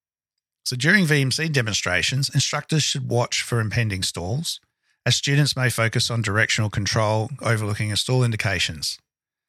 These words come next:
And if it can't be demonstrated under the existing conditions, then a rudder blocking technique may be used for training purposes. Now,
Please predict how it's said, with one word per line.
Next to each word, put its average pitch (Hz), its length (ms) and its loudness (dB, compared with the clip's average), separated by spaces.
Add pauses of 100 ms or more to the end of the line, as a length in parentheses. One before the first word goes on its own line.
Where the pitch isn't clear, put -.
(240)
And 127 140 2
if 117 80 0
it - 80 -10
can't 160 220 2
be 156 80 0
demonstrated 120 680 0
under 110 240 0
the 101 80 0
existing 107 400 -4
conditions, 104 560 -2
then 104 240 -2
a 95 60 -4
rudder 117 260 2
blocking 101 360 -6
technique 104 420 -6
may 104 140 0
be 104 120 -4
used 95 220 -4
for - 80 -8
training 127 300 2
purposes. 98 640 -4 (1120)
Now, 135 280 4